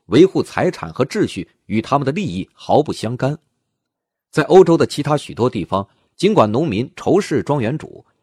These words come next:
西班牙和意大利有些地区做农活的散工有造反倾向，但都不存在与俄国类似的情况。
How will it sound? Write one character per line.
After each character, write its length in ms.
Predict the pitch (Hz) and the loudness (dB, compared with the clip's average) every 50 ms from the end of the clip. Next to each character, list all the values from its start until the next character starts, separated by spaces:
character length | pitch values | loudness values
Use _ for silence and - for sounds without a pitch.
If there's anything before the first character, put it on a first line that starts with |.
| _ _ _ | _ _ _
西 140 | - - 156 | 0 0 4
班 200 | - 147 147 120 | 4 4 4 4
牙 160 | 98 104 127 | 2 0 0
和 120 | - - | 0 -2
意 80 | 123 143 | -4 -2
大 160 | 147 165 156 | 0 0 0
利 240 | 170 190 156 - - - | 0 0 -2 -4 -6 -8
有 120 | - 90 | -8 -8
些 140 | 87 - 110 | -6 -6 -6
地 160 | 101 110 90 | -6 -6 -10
区 240 | - - 101 113 - | -8 -6 -6 -6 -6
做 160 | _ - 131 101 | _ -2 -2 -2
农 240 | 95 107 151 185 | 0 -2 -2 -2
活 240 | 170 - - 90 110 | -4 -6 -4 -4 -4
的 60 | 113 | -4
散 260 | 104 - - - - 76 78 | -4 -8 -10 -16 -16 -12 -4
工 240 | - 135 165 175 - _ | 0 0 0 0 -4 _
有 180 | - 95 101 - | -6 -4 -4 -2
造 200 | - 190 151 95 | -2 -2 -2 -2
反 200 | - - - 82 | -4 -8 -18 -16
倾 220 | - - 127 151 | -10 -8 -6 -6
向， 180 | 151 160 120 - _ _ _ _ _ _ _ _ - | -4 -6 -8 -8 _ _ _ _ _ _ _ _ 0
但 140 | - 170 160 | 0 2 4
都 180 | - 214 233 | 6 4 4
不 100 | 220 - | 4 0
存 220 | 156 - - 104 139 | -2 -2 -4 -8 -4
在 140 | - 117 95 | -2 -2 -2
与 160 | 92 98 107 | -2 -4 -4
俄 240 | - 110 160 214 214 | 0 2 2 2 2
国 200 | - 92 92 113 | 2 -2 -4 -4
类 180 | - 120 123 98 | -2 -2 -2 -2
似 180 | - - 131 92 | -2 -4 -8 -8
的 80 | 76 | -8
情 200 | 76 - - 80 | -10 -14 -14 -14
况。 180 | 80 - 85 | -10 -10 -10